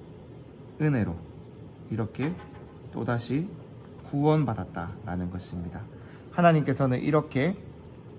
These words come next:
하나님을 찾는 자들을 도와주시고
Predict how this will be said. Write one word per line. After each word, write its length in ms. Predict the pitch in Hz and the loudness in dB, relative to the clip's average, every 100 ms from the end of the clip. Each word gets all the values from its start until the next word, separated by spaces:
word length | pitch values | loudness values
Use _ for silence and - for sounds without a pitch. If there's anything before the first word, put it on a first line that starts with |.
| - - - - - - - | -16 -16 -16 -16 -16 -14 0
하나님을 480 | 175 170 147 135 | 8 10 10 8
찾는 340 | 123 170 170 160 | 6 4 6 6
자들을 440 | 117 101 107 110 - - - - - | 4 4 2 0 -4 -12 -14 -14 0
도와주시고 840 | 139 143 120 - - 104 113 160 | 10 12 10 4 -2 2 2 2